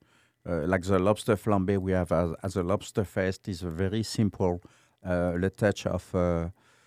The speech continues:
shallots, a touch of garlic, very little butter. Put your, uh, chopped lobster, flambé with some cognac, finish with, uh, beurre blanc and lobster bisque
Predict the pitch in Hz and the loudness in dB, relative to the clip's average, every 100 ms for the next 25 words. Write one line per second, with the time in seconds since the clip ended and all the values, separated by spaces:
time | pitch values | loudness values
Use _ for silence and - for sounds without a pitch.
0 | _ - - 101 107 - - 120 107 - | _ -6 2 4 4 0 -4 0 0 0
1 | 90 - 90 110 98 - _ - 87 101 | -6 -2 0 2 0 -6 _ -6 0 0
2 | 107 117 - 104 98 95 - _ - - | 2 -2 0 0 0 -8 -20 _ -20 -20
3 | - 85 - 95 95 101 110 - _ _ | -14 -10 2 4 6 2 0 -6 _ _
4 | _ _ _ _ - 110 - 107 92 87 | _ _ _ _ -4 -4 2 4 6 4
5 | 87 82 78 78 - - 113 - 98 101 | 4 2 -2 -8 -10 -2 -2 -2 -2 -2
6 | - - 104 104 107 - 113 104 101 98 | -4 -2 -2 -2 -4 2 4 4 2 0
7 | - 101 87 113 101 104 107 _ _ _ | -2 -4 -2 0 0 0 -2 _ _ _
8 | _ _ - 113 107 101 - 104 98 98 | _ _ -4 0 0 0 -2 -2 -2 -2
9 | 95 95 92 - _ - 101 92 107 110 | 0 0 -2 -8 _ 0 0 2 2 0
10 | 113 87 85 92 - 87 87 90 - | 0 -2 -2 -4 -4 -6 -4 -8 -10